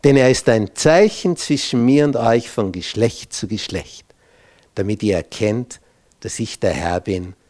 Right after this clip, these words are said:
der euch heiligt. Das sind die zwei Zeichen. Beschneidung, abgehakt. Sabbat, zweites Zeichen. So, welche Diskussion haben wir in der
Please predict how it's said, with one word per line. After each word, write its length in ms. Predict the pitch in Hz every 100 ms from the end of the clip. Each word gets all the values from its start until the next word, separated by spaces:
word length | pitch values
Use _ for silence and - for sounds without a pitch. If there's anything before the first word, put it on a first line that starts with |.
| _ _ _ -
der 140 | 90
euch 220 | 80 -
heiligt. 680 | - 73 - - - _ - _ _ _ _ _ _
Das 140 | -
sind 140 | 98 90
die 80 |
zwei 220 | 120 - 123
Zeichen. 480 | - 101 82 - _ _ _ _ _ _ _ _
Beschneidung, 680 | - - 85 85 110 143 160 _ _ _ _ _ _ _ _ _ _ _ _ _ _ _ _ _
abgehakt. 720 | - - 85 - - - - _ _ _ _ _ _ _
Sabbat, 720 | - - - - - - - _ _ _ _ _
zweites 480 | - 127 - - -
Zeichen. 420 | - 120 - - _ - _ _ _ _ _ _ _
So, 220 | - 143
welche 200 | 113 -
Diskussion 540 | 113 135 - 127 139 151
haben 100 | 151
wir 80 | 143
in 60 |
der 220 | 135 131